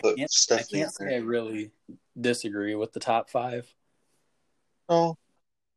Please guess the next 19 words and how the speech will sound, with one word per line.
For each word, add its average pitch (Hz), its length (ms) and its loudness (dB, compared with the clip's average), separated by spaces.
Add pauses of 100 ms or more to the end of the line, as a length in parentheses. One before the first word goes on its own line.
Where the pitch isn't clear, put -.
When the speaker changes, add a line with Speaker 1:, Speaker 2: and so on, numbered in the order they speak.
(120)
Speaker 1:
They're, 139 100 -2 (100)
they're, 131 120 4 (260)
you 110 80 -10
know, 110 100 -8
it's - 240 -16
not 113 120 -4
a - 100 -12
bad 101 200 -4
top - 160 -10
five. 92 200 -4 (1120)
Speaker 2:
You 117 100 -4
know 123 140 0
who 127 160 0
else 117 200 0
isn't 139 200 -6
on 143 160 -4
this 143 180 -14
list 143 260 -8
that 117 180 -4